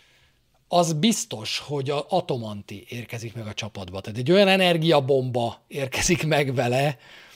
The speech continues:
akire nagyon szükség van. Tehát ő, Andrea Belotti, csak drogokon, huszonöt évesen, a drogok alatt itt most a teljesítménynövelő szereket értsétek, tehát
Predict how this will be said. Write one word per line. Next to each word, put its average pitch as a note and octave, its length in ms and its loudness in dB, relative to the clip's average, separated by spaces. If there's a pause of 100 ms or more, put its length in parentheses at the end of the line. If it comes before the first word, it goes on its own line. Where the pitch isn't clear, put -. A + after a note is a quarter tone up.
(140)
akire D3 300 -2
nagyon C#3 240 2
szükség B2 360 -6
van. B2 140 -6
Tehát C#3+ 160 -6
ő, F3+ 80 0
Andrea D#3 320 0
Belotti, D3 380 0
csak C3+ 140 -2
drogokon, C3 640 0
huszonöt A#2+ 460 -4
évesen, A2+ 360 -6
a A#2 60 -6
drogok A#2+ 520 -8
alatt A#2+ 380 -2
itt B2 140 -6
most A#2+ 220 -6
a B2 40 -2
teljesítménynövelő A2 1040 -6
szereket A2+ 460 -8
értsétek, C3 540 -4
tehát - 220 -12